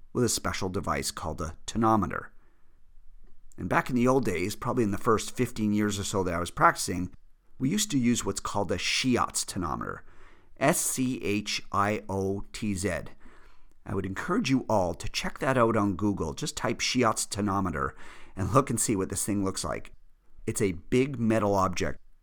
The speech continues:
Kinda looks like a protractor. And that's the device that we used to use to measure intraocular pressure back in the old days. Essentially, you'd have to point the dog's head straight to the sky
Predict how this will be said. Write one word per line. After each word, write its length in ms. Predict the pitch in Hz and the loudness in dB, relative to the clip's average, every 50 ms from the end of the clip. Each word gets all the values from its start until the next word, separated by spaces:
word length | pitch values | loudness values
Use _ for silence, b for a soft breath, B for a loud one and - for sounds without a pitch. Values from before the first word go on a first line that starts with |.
| _ - - - | _ -16 -12 -10
Kinda 240 | - - - 196 233 | -6 -2 0 2 2
looks 240 | 151 - - - - | 2 0 -2 -4 -2
like 180 | 98 92 92 - | -2 -2 -2 -2
a 180 | 87 82 - - b b b b | -4 -4 -4 -8 b b b b
protractor. 760 | - 87 82 - - 117 110 104 - - - 87 62 - - - - - - - _ _ - - | -4 -4 -2 0 2 4 6 4 4 2 -2 -6 -6 -6 -10 -12 -14 -16 -20 -20 _ _ -14 -6
And 240 | - 98 95 101 95 | -2 0 0 2 6
that's 320 | 101 127 120 - - - - | 6 6 6 6 4 -2 0
the 120 | - 165 | 0 2
device 440 | 143 143 131 101 107 98 104 - - | 4 4 4 6 6 4 4 2 0
that 100 | 120 - | 0 0
we 100 | - 95 | -2 -2
used 240 | 92 98 101 98 - | 0 0 0 0 0
to 40 | 82 | -2
use 320 | 90 107 117 123 117 110 - | -2 0 0 0 0 0 0
to 80 | - | 0
measure 360 | 95 95 98 95 95 95 85 - | 0 0 0 0 0 0 0 2
intraocular 720 | - 107 110 - - 101 - - 95 90 - - 78 73 71 | 2 0 2 2 0 0 2 2 2 2 0 0 -4 -4 -2
pressure 540 | - - 135 - - - 87 73 73 82 - - - - - - _ - - - - | 0 2 2 4 4 2 0 0 -2 -4 -8 -10 -12 -20 -20 -20 _ -20 -18 -10 -6
back 240 | - - 98 - - | -2 -2 -2 0 0
in 60 | 98 | 0
the 120 | 85 85 101 | 2 2 2
old 160 | 101 98 - | 2 2 0
days. 420 | 104 - - - - - - - - - - - - - - - - - - - - - - - - | -2 -4 -4 -4 -4 -6 -6 -6 -10 -14 -18 -20 -20 -20 -20 -20 -20 -20 -20 -20 -20 -20 -18 -6 -2
Essentially, 600 | 165 151 - - 196 190 185 - - 110 98 98 | 0 2 4 6 6 6 6 4 2 2 4 4
you'd 220 | 101 113 131 135 | 4 4 4 4
have 260 | 110 110 110 104 - - | 4 2 2 0 0 2
to 120 | - 104 | 2 2
point 460 | - - - - - 127 135 139 139 - | 6 8 8 8 10 8 4 2 2 0
the 80 | 107 | 0
dog's 320 | 95 107 92 90 95 - - | 2 4 4 4 4 2 0
head 340 | - 98 85 80 80 - | 2 2 2 2 0 -2
straight 340 | - - - - 98 95 101 - | -4 -4 0 0 0 0 2 0
to 100 | 120 110 | 0 2
the 100 | 110 104 | 2 2
sky 560 | - - - 127 110 85 71 69 85 98 | 2 4 6 6 6 6 6 4 2 -2